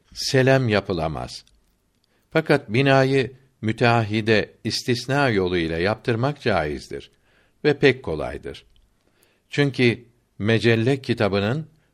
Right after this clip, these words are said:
otuz yedinci maddesinde, "İnsanların kullanması, âdetleri bir hüccettir. Buna uymak vacip olur." yazılıdır. Yani,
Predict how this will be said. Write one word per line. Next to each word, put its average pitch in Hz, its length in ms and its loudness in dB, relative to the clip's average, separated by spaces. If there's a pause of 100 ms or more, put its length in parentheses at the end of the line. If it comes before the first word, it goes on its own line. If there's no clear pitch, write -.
(220)
otuz 107 300 0
yedinci 110 420 0
maddesinde, 80 840 -4 (1040)
"İnsanların 147 760 0 (120)
kullanması, 107 960 -2 (280)
âdetleri 92 880 -4 (480)
bir 139 160 2
hüccettir. 110 880 -2 (460)
Buna 151 240 2
uymak 113 560 2
vacip 107 380 2
olur." 64 380 -6 (280)
yazılıdır. 69 680 -6 (1040)
Yani, 139 480 4